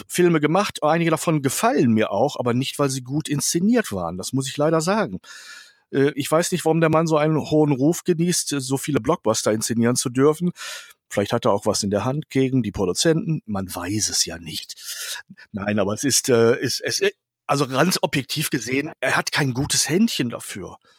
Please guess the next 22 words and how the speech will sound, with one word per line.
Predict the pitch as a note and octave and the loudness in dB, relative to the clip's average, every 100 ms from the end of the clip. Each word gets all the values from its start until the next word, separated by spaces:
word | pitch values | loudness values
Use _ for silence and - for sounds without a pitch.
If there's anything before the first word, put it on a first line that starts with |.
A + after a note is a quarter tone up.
| _ _ _ | _ _ _
Vielleicht | - - D3+ | -10 -4 -2
kann | - | 0
er | G3 | 0
irgendwas | F3+ F#3+ F3 | 2 0 0
anderes, | - G3+ A3 D3 - | 0 0 2 2 0
was, | C#3+ C#3+ | 0 -2
was | D3 D3 | -2 -2
ich | F#3 - - | -4 -6 -2
übersehe, | F#3 C#3+ B2+ A3 G3 - | 0 2 2 2 4 2
aber | B2 C3 - - - - | 0 -2 -2 -12 -14 -6
als, | C3 - - | -6 -4 -4
als, | C3+ - - _ - | -4 -4 -6 _ -6
als | C3 - - - _ - | -4 -2 -4 -6 _ -6
jemand, | D#3 E3+ D#3+ | 0 0 0
der | D3+ - | -2 0
inszeniert, | G3 G3 - - F3 F#3+ F#3+ A#3 A#3+ A#2 F2+ - - - - - - _ | 0 2 2 0 2 2 4 4 4 2 0 -8 -8 -20 -20 -20 -20 _
und | D#3 C3 | -4 -2
das | E3 | 0
ist | B3 - C#3 | 0 0 2
der | A#2 | 2
Regisseur, | A2+ B2+ - C#3 E3+ F3+ - - - _ | 0 0 0 0 0 -2 -8 -20 -20 _
äh, | D#3 C#3+ C#3+ | -2 0 0